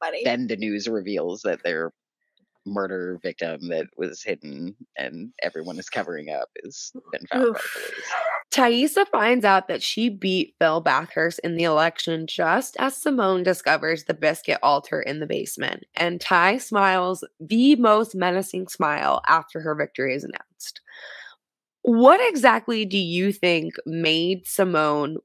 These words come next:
Speaker 3: want to investigate that in the first place? What drew her attention to that? Because I felt like it was very random.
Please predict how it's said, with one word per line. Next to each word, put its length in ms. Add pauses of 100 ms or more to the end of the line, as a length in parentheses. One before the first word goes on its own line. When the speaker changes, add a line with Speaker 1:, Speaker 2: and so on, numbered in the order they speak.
(120)
Speaker 3:
want 520
to 180
investigate 760
that 240
in 60
the 120
first 320
place? 320
What 300
drew 360
her 240
attention 440
to 120
that? 300 (100)
Because 260
I 220
felt 200
like 160
it 100
was 220
very 240
random. 600